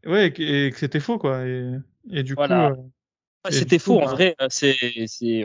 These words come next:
Speaker 2: on le sait pas, hein. En,
Speaker 1: Oui, en tout
Speaker 2: euh,
Speaker 1: cas, euh, Dieu est venu, est venu
Speaker 2: que ce
Speaker 1: déclarer
Speaker 2: soit
Speaker 1: que,
Speaker 2: parce
Speaker 1: est venu
Speaker 2: qu'on, on
Speaker 1: disculper la jeune Aïcha, en tout cas.
Speaker 2: Voilà, en fait, il, il, il, il a disculpé. En vrai, ils étaient restés à l'arrière de la caravane et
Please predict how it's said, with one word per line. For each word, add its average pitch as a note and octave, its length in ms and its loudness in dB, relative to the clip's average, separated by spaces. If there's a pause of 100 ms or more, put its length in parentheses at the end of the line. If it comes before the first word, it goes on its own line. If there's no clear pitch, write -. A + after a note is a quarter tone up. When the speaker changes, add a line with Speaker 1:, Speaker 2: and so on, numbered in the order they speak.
Speaker 2:
on C3 80 0
le C3+ 100 2
sait C#3+ 160 -4
pas, F3 160 4
hein. A#2 240 2
En, B2+ 160 2
Speaker 1:
Oui, G#3 260 6
en C#3 120 6
tout - 100 -4
Speaker 2:
euh, D3+ 100 2
Speaker 1:
cas, G3+ 220 8
euh, D3+ 120 6
Dieu E3+ 280 4
est D3 340 6
venu, D#3 380 0 (300)
est E3 60 -6
venu C#3+ 300 -6
Speaker 2:
que D3 160 0
ce D#3 120 0
Speaker 1:
déclarer D3 180 0
Speaker 2:
soit F3+ 80 -6 (100)
Speaker 1:
que, C3 300 -8 (720)
Speaker 2:
parce C#3+ 160 -2
Speaker 1:
est C3+ 60 2
venu D#3+ 160 4
Speaker 2:
qu'on, C#3+ 120 -2
on D#3 80 -4
Speaker 1:
disculper F3 420 -2
la D#3 120 4
jeune C#3+ 200 -2
Aïcha, D#3 300 -6
en C#3+ 60 -8
tout - 100 -18
cas. C#3 160 -12 (540)
Speaker 2:
Voilà, B2+ 500 0
en G#2+ 80 -6
fait, C3 280 -8
il, C3 120 -2
il, C3+ 300 -6
il, C3+ 260 0
il C3+ 160 2
a B2 60 6
disculpé. C3+ 680 2
En A#2+ 140 2
vrai, C3+ 300 4
ils B2 200 0
étaient C3 180 -2
restés B2+ 300 0
à A#2+ 60 4
l'arrière A#2+ 320 0
de A#2+ 60 -4
la A#2 100 -2
caravane B2 540 2
et A2+ 160 -6